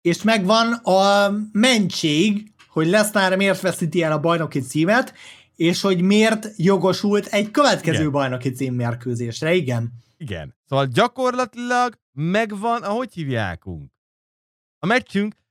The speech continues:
Speaker 2: és tök fölösleges az egész. Szóval ehelyett tényleg mondjuk megcsináltuk volna azt, hogy mondjuk izé Riddle véletlenül kiejti Randit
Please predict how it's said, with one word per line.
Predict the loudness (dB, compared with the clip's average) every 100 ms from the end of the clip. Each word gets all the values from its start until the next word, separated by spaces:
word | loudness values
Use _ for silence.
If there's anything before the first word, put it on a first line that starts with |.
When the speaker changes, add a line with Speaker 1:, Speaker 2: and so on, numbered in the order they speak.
| _ _
Speaker 2:
és | -6 -6 -4
tök | -2 -4 -6 _ _ _ _ _ _ _ _ 0
fölösleges | 2 2 0 0 2 2
az | 0 -4
egész. | -4 -2 -4 -6 -12 _ _ _ _ _ _ _ _ _ _ _ _ _ _ _
Szóval | -2 2
ehelyett | 4 4 0 0
tényleg | 2 4 4
mondjuk | 2 -2 -2
megcsináltuk | -4 -4 0 2 0 -2 -8
volna | -6 -2 -4
azt, | -4
hogy | -8 -8
mondjuk | -6 -4 -6 -6
izé | -6 -4 -2 -2 -6 -12 _ _
Riddle | -4 -2 0 0 2 0 -2 -6 0
véletlenül | 2 4 2 0 0 2 0
kiejti | 0 2 2 2 0 0
Randit | 2 2 0 -2 -4 -6